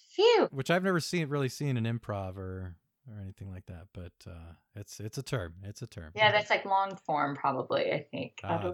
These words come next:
Speaker 2: there you go. Yeah, as they, yeah.
Speaker 1: Yes.
Speaker 2: O-, on and on and on. Yep.
Speaker 1: Yes.
Speaker 2: All right. What's bulldozing?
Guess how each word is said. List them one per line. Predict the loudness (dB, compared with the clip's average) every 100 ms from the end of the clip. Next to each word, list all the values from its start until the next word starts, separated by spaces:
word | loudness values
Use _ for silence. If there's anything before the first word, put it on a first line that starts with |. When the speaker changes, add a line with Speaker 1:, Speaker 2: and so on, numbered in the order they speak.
| -4
Speaker 2:
there | -6
you |
go. | -6 -8
Yeah, | -4 -4 -6
as | -8
they, | -10 -10 0
yeah. | 6 6
Speaker 1:
Yes. | 4 _ _ _ _ -12
Speaker 2:
O-, | -10
on | -8 -6 -6 -6
and | -8
on | -8
and | -8
on. | -10 -10 -10
Yep. | -10 -12 _ _ _ _ _ _ _
Speaker 1:
Yes. | 0
Speaker 2:
All | 6
right. | 6 6 2 -4 -4
What's | -4 -4
bulldozing? | 0 2 2 0 -2 -4 -10 -14 -16